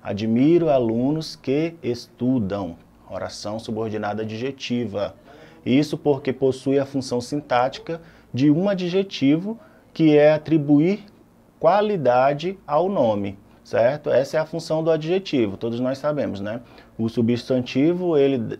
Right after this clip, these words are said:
é o que dá nomes. O adjetivo é aquele que vai dar o quê? A qualidade pra esse nome. Então, aqui nós temos esse elemento que qualifica aquele nome, tá? Os alunos que estudam,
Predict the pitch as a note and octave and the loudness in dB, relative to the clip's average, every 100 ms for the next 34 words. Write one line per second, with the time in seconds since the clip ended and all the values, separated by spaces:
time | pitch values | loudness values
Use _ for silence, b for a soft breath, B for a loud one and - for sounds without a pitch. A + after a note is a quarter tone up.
0 | - A#2 A#2+ C3 - - A#2 A2+ C#3+ E3 | -6 -2 0 0 -6 -8 -2 -2 -2 -2
1 | B2+ A#2 G2+ G2 F#2+ - - B B _ | -2 -2 -2 -6 -8 -14 -18 B B _
2 | A2 A2 G#2+ A#2 A#2 - C3 C#3+ C#3 C3 | 2 2 0 0 -2 0 -2 0 -2 0
3 | C3 C3 A#2 G#2+ G#2 A2 A2 - C#3 C#3 | -2 -2 -6 -4 -2 -2 -4 -4 -4 -4
4 | - - B2+ D#3+ E3 E3 A#2 G#2 G2 F#2+ | -6 -4 0 0 0 0 2 2 2 -2
5 | F#2 - G2 G2+ B2 A2 F#2 - F2 b | -10 -8 -8 -6 -8 -8 -8 -12 -16 b
6 | b b b G#2+ G2+ A#2+ A#2 C3 C#3 C#3 | b b b -12 -2 2 2 0 -4 -4
7 | - B2+ C3+ C3+ - - - - A2+ A2+ | -2 0 0 -4 -8 -16 -18 -6 -6 -2
8 | A#2 A2+ A2 A2+ B2+ C#4 C#3+ - - C#3 | 0 2 0 0 -2 -4 -8 -10 -4 0
9 | D3+ E3+ F3 E3+ - D3 F#3 F#3 E3+ E3+ | 2 0 -2 -6 -4 -2 -2 -4 -4 -4
10 | F#3 G3 - - F2 - b b b - | -2 -4 -4 -6 -10 -18 b b b -6
11 | A2+ A#2+ C#3+ - _ G#2+ G#2 A2+ D3+ F3+ | -2 -2 -4 -16 _ 0 0 0 -2 -4
12 | - - D3 G3 F#3 D#3+ - - A#2+ A2 | -10 -2 2 2 0 -4 -10 -2 0 0
13 | F#2 F2 D#2+ | -2 -6 -10